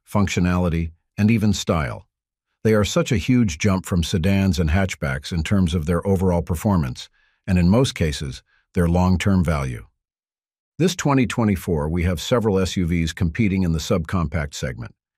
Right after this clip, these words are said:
and to be honest, a lot of them are worth checking out. I have driven some of them, while the others are already on my radar. But if you want the best ones, this video will help you out.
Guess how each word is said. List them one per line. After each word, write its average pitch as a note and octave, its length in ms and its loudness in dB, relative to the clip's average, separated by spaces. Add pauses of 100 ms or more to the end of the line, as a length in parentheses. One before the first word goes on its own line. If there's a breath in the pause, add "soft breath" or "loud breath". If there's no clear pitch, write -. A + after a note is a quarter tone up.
(260)
and G#2 120 0
to A2+ 60 2
be A#2 140 2
honest, A2 380 0 (260)
a F#2 80 0
lot A#2+ 220 4
of F#2+ 80 0
them G2 180 2
are F2 80 2
worth F2+ 240 0
checking F2+ 380 -2
out. A#1+ 200 -6 (500)
I F2+ 80 0
have F#2+ 120 2
driven A2+ 300 2
some D#2 240 -2
of B1 100 -8
them, B1 220 -12 (320)
while F2+ 160 0
the F#2+ 140 0
others F#2 260 0
are D#2+ 160 -2
already D#2 340 0
on D2 140 -2
my D2 120 -2
radar. D2 540 -6 (520)
But G#2 100 2
if G#2 100 0
you B2 100 4
want B2 180 2
the A2 80 0
best A#2+ 280 0
ones, G#2 300 0
this G2 160 -2
video F#2 300 0
will E2+ 160 0
help E2 240 -4
you D2+ 120 -4
out. B1+ 220 -8